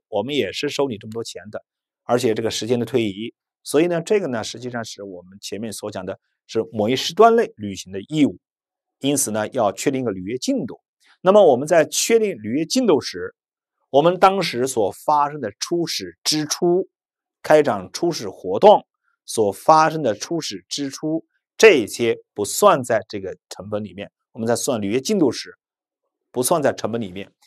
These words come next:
因为这些成本并不反映企业向客户转让商品的进度。我在这个地方就已经全部发生了，你说这个跟进度有什么关系呢？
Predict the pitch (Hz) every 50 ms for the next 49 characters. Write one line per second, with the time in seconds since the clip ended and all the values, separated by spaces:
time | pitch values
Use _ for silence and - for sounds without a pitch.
0 | _ - - 160 175 185 185 180 208 175 139 - - 143 151 151 143 - - 233
1 | 226 196 185 180 165 - 123 101 117 143 135 123 - - - 120 123 120 131 120
2 | 117 - 147 135 117 - 107 101 117 117 113 - 143 135 110 98 104 - - 220
3 | 185 127 98 - _ _ _ _ _ - - 151 156 151 214 214 196 165 - 269
4 | 240 202 170 165 175 175 180 180 170 233 233 175 135 127 175 185 170 - 165 160
5 | 185 175 156 165 160 165 165 180 185 185 190 196 180 170 _ _ _ _ _ _
6 | _ _ _ _ _ _ _ _ - 156 147 156 196 196 202 196 190 165 185 180
7 | 180 - 240 226 185 170 165 160 135 117 127 120 139 139 165 170 170 175 165 -
8 | 160 151 147